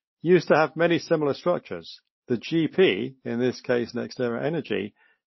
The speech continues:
has a similar position to a hedge fund manager with respect to her hedge fund,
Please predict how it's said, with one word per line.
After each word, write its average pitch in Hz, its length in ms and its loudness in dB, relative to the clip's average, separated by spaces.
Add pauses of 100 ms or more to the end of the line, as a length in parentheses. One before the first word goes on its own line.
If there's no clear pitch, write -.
has 131 160 0
a 123 80 2
similar 147 320 2
position 123 460 0
to 120 80 0
a 110 80 2
hedge 160 240 2
fund 110 160 0
manager 98 400 -2
with 117 160 -4
respect 113 420 -4
to 120 80 2
her 127 160 4
hedge 143 260 0
fund, 104 280 -8